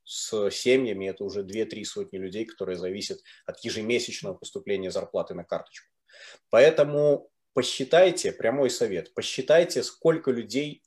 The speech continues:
и насколько они зависят от вас и от жизнеспособности вашего бизнеса. И если вы можете себе позволить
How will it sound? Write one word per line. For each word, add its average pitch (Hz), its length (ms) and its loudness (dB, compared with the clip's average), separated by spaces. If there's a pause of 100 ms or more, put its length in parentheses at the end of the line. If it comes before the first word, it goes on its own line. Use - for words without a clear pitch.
и 117 100 -8
насколько 135 600 -2
они 117 300 -6
зависят 113 520 -6
от 107 180 -12
вас 160 340 2
и 110 60 -2
от 98 120 -4
жизнеспособности 110 880 -6
вашего 101 380 -2
бизнеса. 92 500 -14 (680)
И 117 100 -8
если 139 340 -2
вы 127 140 0
можете 135 840 0
себе 110 360 -6
позволить 113 1000 -2